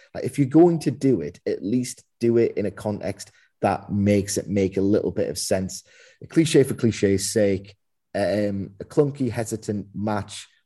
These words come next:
albeit with some half decent action. The post-match, it really comes to something how much time they've wasted with this goofy Shan Shah act because they've built it for ages. They've done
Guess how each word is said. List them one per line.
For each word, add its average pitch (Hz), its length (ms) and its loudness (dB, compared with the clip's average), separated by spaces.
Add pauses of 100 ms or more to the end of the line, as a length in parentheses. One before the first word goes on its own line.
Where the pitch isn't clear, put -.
albeit 104 400 4
with 98 100 4
some 107 280 2
half 98 280 2
decent 95 340 -4
action. 95 580 -2 (460)
The - 60 -4
post-match, 127 880 2 (1300)
it 117 120 2
really 113 340 4
comes 110 280 -4
to 107 80 -6
something 101 420 -2
how 98 420 -2
much - 380 -12
time 95 260 0
they've 90 200 0
wasted 92 440 0
with 90 160 -8
this - 340 -2 (420)
goofy 98 520 0 (420)
Shan 95 300 2
Shah 92 380 2
act 90 320 -4
because 95 480 -2 (420)
they've 104 180 2
built 120 220 6
it 101 80 0
for 104 160 2
ages. 92 540 2 (480)
They've 110 200 4
done 107 380 2